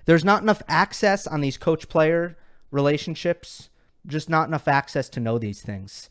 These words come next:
If I were, were able to, to watch maybe a ton of practice, I could maybe try to get a feel.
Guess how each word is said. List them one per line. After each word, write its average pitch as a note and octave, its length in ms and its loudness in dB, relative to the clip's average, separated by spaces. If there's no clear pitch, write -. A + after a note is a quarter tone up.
If B2+ 260 -6
I D3+ 640 2
were, B2+ 560 2
were B2+ 220 2
able B2+ 260 2
to, A2 580 -2
to - 140 -4
watch A#2+ 340 2
maybe B2 260 -4
a G#2 40 -8
ton C3+ 240 -4
of - 160 -6
practice, B2 440 -2
I A#2+ 100 -8
could C3 200 -8
maybe F#3 480 -4
try F3 220 -2
to E3+ 80 -2
get E3+ 100 -2
a E3+ 60 -4
feel. F3+ 360 -2